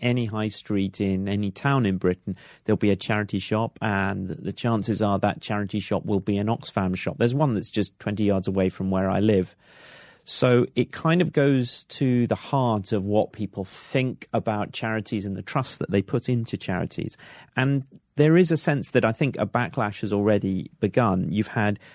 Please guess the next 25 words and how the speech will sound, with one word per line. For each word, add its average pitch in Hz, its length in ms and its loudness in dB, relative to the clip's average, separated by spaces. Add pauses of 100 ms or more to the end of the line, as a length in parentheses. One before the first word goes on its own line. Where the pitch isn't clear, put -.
(120)
celebrity 117 720 2 (140)
disendorsements. 104 1120 -2
The, 104 220 -2
the 98 440 -4 (360)
British 113 460 0
film 107 300 0
star 95 540 0
Minnie 101 240 0
Driver, 101 580 2
she 107 220 -4
was, 101 300 -2
um, 92 400 -4 (360)
a 117 80 -8
kind 101 240 -2
of - 140 -4
celebrity 104 480 0
ambassador 113 540 0
for 95 500 0 (100)
Oxfam, 107 600 -2
has 104 160 -4
been 101 140 -6
for - 100 -6
twenty 101 340 -4
years. 113 320 2
She's 104 320 -4